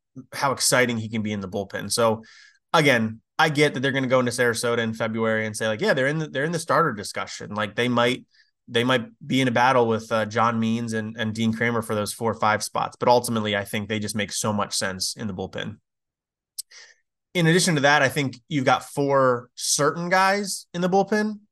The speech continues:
Um, you know, I say that now, but that always changes, of course, which is Yennier Cano, Danny Coulombe, C N L Perez, and Dylan Tate. Uh, Dylan Tate, Mike Elias has said this week, is healthy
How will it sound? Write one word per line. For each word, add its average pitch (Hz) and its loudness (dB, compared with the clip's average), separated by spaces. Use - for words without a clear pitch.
Um, 117 2
you 120 0
know, 110 2
I 104 0
say 120 -2
that 117 0
now, 110 0
but 101 -4
that 113 0
always 110 -2
changes, 98 -6
of 98 -14
course, 95 -6
which 135 0
is 127 0
Yennier 131 4
Cano, 123 2
Danny 120 -2
Coulombe, 113 -2
C - -2
N 139 2
L 123 4
Perez, 110 2
and 107 -4
Dylan 104 -2
Tate. - -6
Uh, 107 4
Dylan 160 4
Tate, 175 2
Mike 139 0
Elias 131 4
has 120 -4
said 120 0
this 117 -4
week, 131 -2
is 117 -4
healthy 175 0